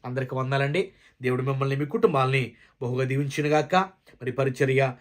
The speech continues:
మీకు ఆశీర్వాదం, దీవెనకరంగా ఉంటే ఇది మీ స్నేహితులకి, మీ బంధువులకి, మీ కుటుంబాలు పంపించండి. మరి దీని ద్వారా మీకు ఏదైనా ప్రార్థన అవసరం ఉంటే కనుక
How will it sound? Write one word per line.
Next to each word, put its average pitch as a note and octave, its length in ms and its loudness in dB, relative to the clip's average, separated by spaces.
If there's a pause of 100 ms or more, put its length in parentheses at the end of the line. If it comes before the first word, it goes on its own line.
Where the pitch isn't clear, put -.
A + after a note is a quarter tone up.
(220)
మీకు C3 260 -2
ఆశీర్వాదం, F#3+ 480 6
దీవెనకరంగా D3 440 2
ఉంటే C3 180 2 (420)
ఇది A#2+ 140 -10
మీ B2+ 100 -8
స్నేహితులకి, F3 560 -4 (400)
మీ B2 180 -6
బంధువులకి, E3 500 0 (320)
మీ C3+ 60 -4 (300)
కుటుంబాలు C#3+ 340 -2
పంపించండి. F3 440 0 (440)
మరి B2 160 -10
దీని B2+ 160 -4
ద్వారా A#2+ 220 -2
మీకు B2 180 -6
ఏదైనా D3+ 240 -2 (400)
ప్రార్థన E3+ 280 4
అవసరం F#3 260 -2
ఉంటే F#3 200 2
కనుక F#3 200 0